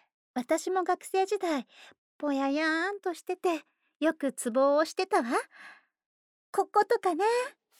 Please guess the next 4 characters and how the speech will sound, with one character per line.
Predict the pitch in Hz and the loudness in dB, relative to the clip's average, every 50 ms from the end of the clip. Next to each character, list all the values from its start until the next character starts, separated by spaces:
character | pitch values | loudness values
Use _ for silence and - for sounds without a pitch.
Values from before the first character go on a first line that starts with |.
| _ _ _ _ _ _ _ _ _ _ _ _ _ _ _ _ _ _ _ _ _ _ _ _ _ _ _ _ _ _ _ _ _ _ _ _ _ _ _ _ _ _ _ _ _ _ _ - | _ _ _ _ _ _ _ _ _ _ _ _ _ _ _ _ _ _ _ _ _ _ _ _ _ _ _ _ _ _ _ _ _ _ _ _ _ _ _ _ _ _ _ _ _ _ _ -10
ぐ | 285 294 | -10 -10
り | - - - - | -10 -12 -10 -8
ぐ | 285 | -6
り。 | 285 | -6